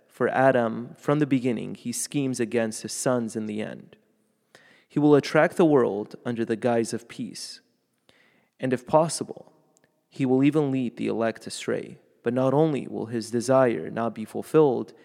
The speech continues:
his reign will also end. Before the eyes of all creatures, he will be judged with a frightful sentence by you. O Lord, who was called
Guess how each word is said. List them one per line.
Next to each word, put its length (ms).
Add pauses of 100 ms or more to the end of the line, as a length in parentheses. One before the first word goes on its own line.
(140)
his 220
reign 480
will 200
also 360
end. 460 (480)
Before 320
the 160
eyes 360
of 340
all 180
creatures, 560
he 80
will 140
be 120
judged 560 (240)
with 140
a 60
frightful 580
sentence 540
by 140
you. 280 (1300)
O 120
Lord, 640 (200)
who 80
was 160
called 560